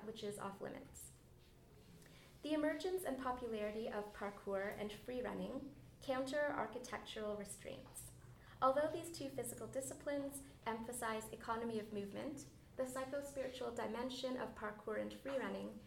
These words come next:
have less to do with physical efficiency and more to do with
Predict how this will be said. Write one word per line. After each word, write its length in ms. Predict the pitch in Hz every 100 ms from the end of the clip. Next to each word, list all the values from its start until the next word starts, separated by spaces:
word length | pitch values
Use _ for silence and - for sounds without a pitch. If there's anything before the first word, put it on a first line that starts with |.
| -
have 220 | - 262 269
less 180 | 277 -
to 80 | 269
do 140 | 254
with 220 | 240 247
physical 460 | 240 233 240 233 233
efficiency 720 | 233 269 - - - 190 196 - - - -
and 160 | 240
more 180 | 240 254
to 120 | 254
do 140 | - 240
with 120 | 233